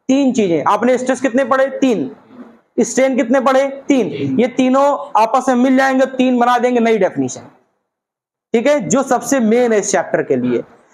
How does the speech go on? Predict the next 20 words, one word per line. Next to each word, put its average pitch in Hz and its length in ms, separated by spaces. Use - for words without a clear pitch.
तो 254 120
ई 269 140
को 294 140
क्या 262 180
कहते 269 300
हैं, 277 160
modulus 226 540
of 202 220
elasticity। 233 720
कुछ 311 280
लोग 294 200
कहते 269 280
हैं 262 120
elasticity 226 680
constant, 202 560
जो 240 180
होता 214 240
है 202 300
stress - 340
upon 214 400